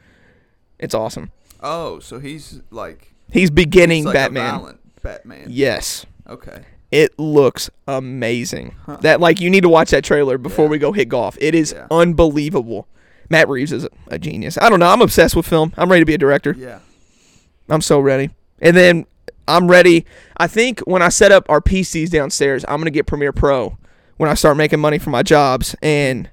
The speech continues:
Speaker 1: that's when I'm gonna start editing all those videos 'cause I have a Waverly video to put out,
Speaker 2: Yeah.
Speaker 1: the Jailhouse video to put out.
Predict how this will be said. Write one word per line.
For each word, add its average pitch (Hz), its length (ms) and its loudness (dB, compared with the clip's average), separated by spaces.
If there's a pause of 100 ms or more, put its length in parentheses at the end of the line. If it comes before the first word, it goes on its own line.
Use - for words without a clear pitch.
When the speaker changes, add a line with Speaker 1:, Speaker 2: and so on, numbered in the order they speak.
Speaker 1:
that's 160 300 2
when 175 80 4
I'm 165 60 0
gonna 160 100 2
start 151 240 6
editing 151 340 2
all 143 100 2
those 123 180 0
videos 135 400 2
'cause 156 140 -2
I 147 100 2
have 151 320 2
a 143 100 2
Waverly 185 500 8
video 185 280 6
to 175 80 4
put 180 160 4
out, 143 260 4 (160)
Speaker 2:
Yeah. 123 220 -14
Speaker 1:
the 160 60 0
Jailhouse 170 520 4
video 143 240 4
to 156 80 2
put 139 180 2
out. 120 220 -2